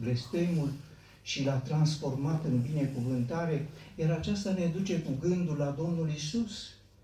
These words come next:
care a luat asupra lui blestemul, a fost făcut blestem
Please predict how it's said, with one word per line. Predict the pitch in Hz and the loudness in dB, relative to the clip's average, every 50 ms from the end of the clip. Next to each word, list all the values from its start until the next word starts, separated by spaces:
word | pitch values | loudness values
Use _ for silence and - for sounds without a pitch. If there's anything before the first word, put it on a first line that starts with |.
| - - - - | -20 -20 -16 -8
care | - 147 143 147 | -4 -2 0 0
a | 143 147 | 2 2
luat | 165 180 180 180 | 2 0 0 0
asupra | 170 156 156 - 202 196 196 175 165 160 151 151 | -2 -2 -2 -2 -2 -2 -2 -2 -2 -2 0 0
lui | 160 175 190 196 175 156 135 | 0 0 0 2 0 0 0
blestemul, | 139 139 135 131 - - - - - - 175 175 165 147 120 117 120 | 0 0 0 0 0 -4 -6 -6 -4 -2 0 0 2 2 2 0 0
a | 127 120 - | 0 -2 -4
fost | - 156 156 - | -4 -6 -6 -4
făcut | - 156 135 - 156 165 - - | -6 -6 -6 -6 -6 -6 -6 -4
blestem | 143 143 143 135 - - - 170 170 180 165 151 123 | -4 -2 -2 -4 -4 -4 -2 0 0 2 2 0 -2